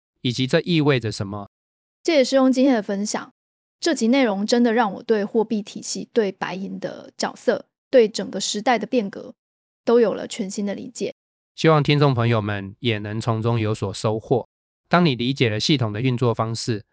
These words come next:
Speaker 1: 理解了历史的规律，你就能看清楚方向。这就是智慧之道，也是财富之道。
Speaker 2: 财富之道，首先是智慧之道。
Speaker 1: 没错，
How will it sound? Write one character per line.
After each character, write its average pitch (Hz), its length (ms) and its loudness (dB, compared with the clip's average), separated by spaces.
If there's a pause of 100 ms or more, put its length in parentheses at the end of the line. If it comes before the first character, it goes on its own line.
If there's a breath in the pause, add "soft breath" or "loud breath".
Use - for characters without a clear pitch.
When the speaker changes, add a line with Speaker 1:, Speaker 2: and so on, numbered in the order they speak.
(160)
Speaker 1:
理 147 140 2
解 143 160 2
了 117 120 2
历 147 120 4
史 - 140 -4
的 104 100 -6
规 120 220 0
律， 117 240 0 (120)
你 113 100 -2
就 135 140 2
能 117 120 0
看 123 180 0
清 120 160 -2
楚 110 140 -4
方 110 240 -4
向。 113 240 -4 (460)
这 165 100 2
就 156 100 4
是 147 120 2
智 143 180 0
慧 127 160 2
之 120 160 -6
道， 113 240 0
也 104 160 -6
是 123 100 -6
财 107 220 -6
富 113 160 -4
之 110 140 -6
道。 104 200 -2 (460)
Speaker 2:
财 - 100 4
富 285 140 0
之 294 140 0
道， 254 420 4
首 196 240 -2
先 208 180 -2
是 208 140 -4
智 185 220 -4
慧 - 180 -6
之 - 160 -12
道。 - 240 -8 (460)
Speaker 1:
没 113 160 -2
错， 117 400 2